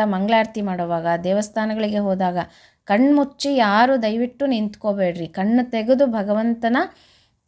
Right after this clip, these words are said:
ಸರ್ವ ಅಂಗ ದರ್ಶನವನ್ನ ಮಾಡಿ, ನಾನೊಂದು ಸ್ತೋತ್ರ ಹೇಳ್ಕೊಟ್ಟಿದ್ದೀನಲ್ವಾ, ದೇವರ, ಆ, ದರ್ಶನವನ್ನ ಮಾಡುವಾಗ ಯಾವ ಸ್ತೋತ್ರ ಹೇಳ್ಬೇಕು ಅಂತ, ಆ ಸ್ತೋತ್ರವನ್ನ ಹೇಳ್ತಾ ದೇವರ ದರ್ಶನವನ್ನ ಮಾಡ್ಕೊಂಡು ಹೊರಗಡೆ ಬಂದು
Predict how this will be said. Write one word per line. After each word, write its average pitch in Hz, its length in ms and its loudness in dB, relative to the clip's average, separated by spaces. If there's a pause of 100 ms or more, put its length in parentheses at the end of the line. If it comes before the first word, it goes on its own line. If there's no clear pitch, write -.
(120)
ಸರ್ವ 240 500 2
ಅಂಗ 254 280 4 (140)
ದರ್ಶನವನ್ನ 226 680 0
ಮಾಡಿ, 196 460 -2 (320)
ನಾನೊಂದು 220 300 0
ಸ್ತೋತ್ರ 247 420 -2
ಹೇಳ್ಕೊಟ್ಟಿದ್ದೀನಲ್ವಾ, 226 1000 0 (140)
ದೇವರ, 214 280 0 (340)
ಆ, 185 160 -4
ದರ್ಶನವನ್ನ 208 600 -2
ಮಾಡುವಾಗ 185 500 0
ಯಾವ 220 200 2
ಸ್ತೋತ್ರ 196 420 -4
ಹೇಳ್ಬೇಕು 175 460 -4
ಅಂತ, 165 180 -8 (560)
ಆ 185 120 -2
ಸ್ತೋತ್ರವನ್ನ 233 680 0
ಹೇಳ್ತಾ 247 800 0 (220)
ದೇವರ 190 280 2 (120)
ದರ್ಶನವನ್ನ 190 560 -2
ಮಾಡ್ಕೊಂಡು 214 560 -4
ಹೊರಗಡೆ 208 440 0
ಬಂದು 175 460 -4